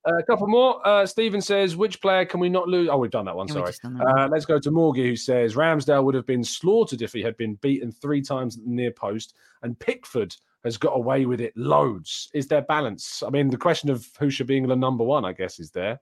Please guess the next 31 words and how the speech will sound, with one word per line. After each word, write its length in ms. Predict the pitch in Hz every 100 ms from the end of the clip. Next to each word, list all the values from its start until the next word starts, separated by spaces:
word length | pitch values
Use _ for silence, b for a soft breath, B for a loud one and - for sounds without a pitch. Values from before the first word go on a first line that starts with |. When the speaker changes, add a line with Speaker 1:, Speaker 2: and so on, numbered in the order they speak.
| _ _ _ -
Speaker 1:
from 160 | 95
Morgie. 160 | 92 95
Speaker 2:
I 60 | 160
mean, 140 | 160
I 60 | 160
think 260 | 175 165
it's 160 | 156 147
Ramsdale's 640 | 147 147 135 143 135 127 - - -
turn. 320 | 135 143 156
It's 120 | 143
getting 260 | 147 135 131
close. 500 | - 135 135 147 -
I 40 |
mean, 180 | 143 135
Pope, 360 | - 151 139 101
I 120 | 131
Speaker 1:
Mm. 60 | 95
Speaker 2:
think, 260 | 135 131 -
is 160 | 131
up 180 | 131 131
there, 220 | 135 135 135
isn't 240 | 135 131
he, 340 | 135 123 123 120 135
um, 380 | 127 127 123 123
as 140 | 131
a 60 | 127
choice? 580 | - 131 131 139 - - b b b b -
But 240 | 143 143
for 100 | 160
me, 360 | 156 160 156 147
Ramsdale, 920 | 147 147 151 143 139 135 135 131